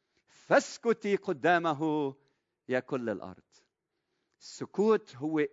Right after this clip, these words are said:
إعلان إنه أنا بدي أتعلم، مثل ما اليوم أنتوا عم تتعلموا بسكوت وبهدوء.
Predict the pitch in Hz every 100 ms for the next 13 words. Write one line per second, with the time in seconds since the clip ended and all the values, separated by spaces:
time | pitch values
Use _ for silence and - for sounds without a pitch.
0 | - 117 107 127 202 208 190 151 - 117
1 | 120 123 104 104 - - 143 214 127 _
2 | _ _ _ - 135 135 147 135 117 131
3 | 113 117 113 - - 107 165 151 110 92
4 | - _ _ _ _ 113 117 101 - 107
5 | 123 113 104 _ 92 98 92 101 98 -
6 | _ _ - 104 110 98